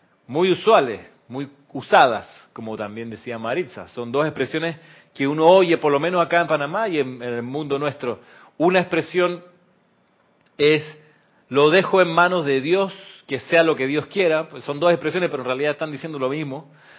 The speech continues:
Que mucha gente ante un problema dice, "Bueno, lo dejo en manos de Dios". O, "Vaya, que sea lo que Dios quiera". En el fútbol es,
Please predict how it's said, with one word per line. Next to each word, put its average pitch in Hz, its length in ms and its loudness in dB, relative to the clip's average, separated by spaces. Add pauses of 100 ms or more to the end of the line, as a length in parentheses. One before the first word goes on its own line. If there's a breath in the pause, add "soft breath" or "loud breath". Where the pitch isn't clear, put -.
(380 soft breath)
Que 123 100 -12
mucha 139 240 -2
gente 160 360 2
ante 156 200 4
un 151 100 -4
problema 156 440 0
dice, 147 220 -6
"Bueno, 156 220 -2 (220 loud breath)
lo 127 320 0
dejo 139 440 0
en 123 80 -6
manos 123 340 -2
de 113 120 -6
Dios". 107 260 -10 (140)
O, 156 360 0 (460 loud breath)
"Vaya, 117 340 0 (380)
que 95 140 -14 (160)
sea 151 200 6
lo 135 140 2
que 123 140 -2
Dios 135 200 -2
quiera". 156 420 2 (1000 soft breath)
En 120 100 -10
el 113 60 -8
fútbol 135 400 -2
es, 147 120 0